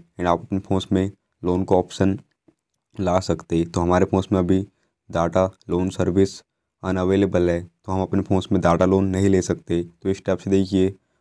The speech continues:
आप अपने फ़ोन में माई जियो ऐप में लोन का ऑप्शन ला सकते। तो गाइस, यह था आज का हमारा टॉपिक। उम्मीद है कि आपको वीडियो पसंद होगी।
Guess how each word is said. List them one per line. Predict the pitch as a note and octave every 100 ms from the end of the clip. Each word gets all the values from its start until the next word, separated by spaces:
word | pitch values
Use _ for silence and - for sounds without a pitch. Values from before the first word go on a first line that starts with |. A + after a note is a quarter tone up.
| _
आप | F2+ F2+
अपने | G2 -
फ़ोन | F#2+ G2 F#2 F#2+
में | F#2 F2+ -
माई | E2+ F2
जियो | F2 F#2+
ऐप | F2 F#2+
में | F#2 G2 - _ _ -
लोन | F2 F#2 F#2
का | F#2
ऑप्शन | F2 - F#2 F#2+ - _ F2+
ला | F2+ F#2
सकते। | - E2+ - E2+ E2 -
तो | F#2+
गाइस, | F#2 F#2+ -
यह | G2+
था | F#2+
आज | E2+ E2
का | -
हमारा | F2 F2 E2+ F2
टॉपिक। | E2+ E2 F2 - _ _ _ _ _ _ -
उम्मीद | F2 F2+ F#2+
है | G2
कि | G2
आपको | G2+ -
वीडियो | F2 F2 F2 F2
पसंद | F#2 - G2 F#2+
होगी। | F2+ E2+ F2 G2